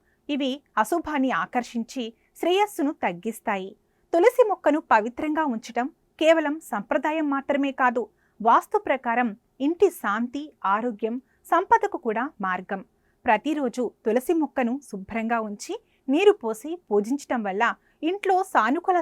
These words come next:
శక్తి పెరుగుతుంది. ఇది కుటుంబ సభ్యుల ఆరోగ్యానికి, ఆర్థికాభివృద్ధికి, మానసిక ప్రశాంతతకు కూడా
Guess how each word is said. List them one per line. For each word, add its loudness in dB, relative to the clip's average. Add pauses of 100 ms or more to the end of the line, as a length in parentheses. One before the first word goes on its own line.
శక్తి -4 (120)
పెరుగుతుంది. -4 (320)
ఇది 2 (120)
కుటుంబ 0 (120)
సభ్యుల 0 (220)
ఆరోగ్యానికి, -2 (420)
ఆర్థికాభివృద్ధికి, 0 (400)
మానసిక 2 (180)
ప్రశాంతతకు -2
కూడా 2